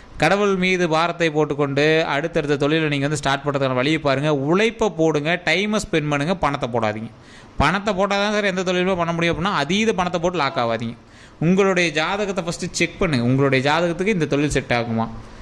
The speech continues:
தசாபுத்திக்கு இது இன்னைக்கு அமைப்பு இருக்குதா, அது எல்லாத்தையும் செக் பண்ணிட்டு அதற்கு தகுந்தாற் போல கொஞ்சம் கொஞ்சமா ஸ்டெப் எடுத்து வைங்க. தொழில்ல முன்னேற்றத்தை எடுத்து வைங்க. இப்பயுமே ஓரளவுக்கு உங்களுக்கு தொழில்ல கொஞ்சம் லாபகரமா தான் இருக்கும். டிஜிட்டல் மீடியாவுல கொஞ்சம் அப்படியே பிரதிபலிக்க ஆரம்பிச்சிருப்பீங்க.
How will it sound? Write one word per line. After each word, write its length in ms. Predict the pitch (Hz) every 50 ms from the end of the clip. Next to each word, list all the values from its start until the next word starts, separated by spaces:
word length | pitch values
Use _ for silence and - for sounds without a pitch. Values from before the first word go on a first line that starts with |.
| - - - - -
தசாபுத்திக்கு 640 | 135 131 - - 196 208 208 185 180 175 - 214 202
இது 180 | 208 208 180 165
இன்னைக்கு 260 | 156 151 156 147 147
அமைப்பு 320 | 139 147 165 165 156 147
இருக்குதா, 320 | 135 135 123 123 120 117 123 -
அது 200 | - 135 127 135
எல்லாத்தையும் 260 | 131 143 151 170 185 -
செக் 300 | - 160 151 143 - -
பண்ணிட்டு 460 | 190 175 151 135 - - 131 160 - - - - - -
அதற்கு 420 | - 147 139 143 139 139 135 147
தகுந்தாற் 380 | 151 170 185 190 190 180 160 139
போல 220 | 139 143 151 185
கொஞ்சம் 380 | 190 - 185 180 185 180 214 202
கொஞ்சமா 380 | 202 196 185 180 190 185 196 196 185 -
ஸ்டெப் 160 | 160 147 -
எடுத்து 240 | 156 147 151 139 123
வைங்க. 340 | 120 120 117 120 127 156 - - - - - -
தொழில்ல 340 | - 170 185 208 220 220 208
முன்னேற்றத்தை 560 | 185 165 165 175 185 190 180 - 165 151 143
எடுத்து 140 | 135 139 143
வைங்க. 140 | 139 151 170
இப்பயுமே 260 | 180 175 233 220 214 240
ஓரளவுக்கு 600 | 226 190 175 185 208 208 202 202 220 226 214 202
உங்களுக்கு 300 | 185 175 170 165 175 170
தொழில்ல 180 | 175 180 185
கொஞ்சம் 380 | - 180 185 185 - 190 165 151
லாபகரமா 560 | 147 165 175 170 165 165 160 160 160 156 156
தான் 140 | 160 165 156
இருக்கும். 280 | 143 127 123 117 120
டிஜிட்டல் 420 | 123 143 160 156 190 185 208 196 185
மீடியாவுல 340 | 170 170 160 165 165 170 170
கொஞ்சம் 280 | 170 156 143 160 147
அப்படியே 100 | 151 165
பிரதிபலிக்க 480 | 151 151 147 151 165 160 160 147 147 143 139
ஆரம்பிச்சிருப்பீங்க. 500 | 143 143 135 139 127 131 131 123 117